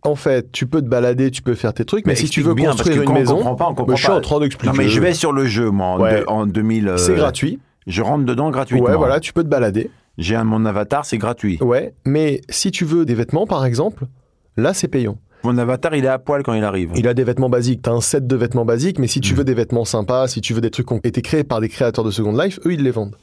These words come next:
Speaker 2: D'accord.
Speaker 1: Ils les vendent dans le jeu contre du Lidl Dollar.
Speaker 2: Et si je veux habiter quelque part ou
Speaker 1: Tu dois acheter un petit terrain.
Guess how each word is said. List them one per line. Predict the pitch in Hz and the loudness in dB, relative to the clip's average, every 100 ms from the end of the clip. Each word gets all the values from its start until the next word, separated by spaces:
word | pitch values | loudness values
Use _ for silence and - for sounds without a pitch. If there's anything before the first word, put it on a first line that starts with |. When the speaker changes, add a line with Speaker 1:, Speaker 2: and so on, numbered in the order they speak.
| _ _ - - | _ _ -12 -6
Speaker 2:
D'accord. | 80 80 78 | -4 -2 -2
Speaker 1:
Ils | 104 131 | 0 2
les | 131 | 2
vendent | 156 170 | 0 0
dans | 127 127 | 0 0
le | |
jeu | 113 156 196 | 2 0 0
contre | - 147 135 | -4 -4 -2
du | 123 | -2
Lidl | 123 120 127 | 0 0 0
Dollar. | 113 104 98 | 0 -2 -4
Speaker 2:
Et | 95 | -8
si | - 104 | -4 -4
je | 90 | -2
veux | 95 101 73 - | -2 -2 -4 -4
habiter | 92 101 101 104 | -4 -2 -2 -2
quelque | 98 85 | -4 -4
part | 95 107 107 120 127 127 113 | -4 -2 0 0 0 -2 -2
ou | 101 | 0
Speaker 1:
Tu | 98 | 2
dois | 143 | 2
acheter | 151 123 | 2 0
un | 147 | 0
petit | 131 | 0
terrain. | 135 - 104 | -2 -2 -4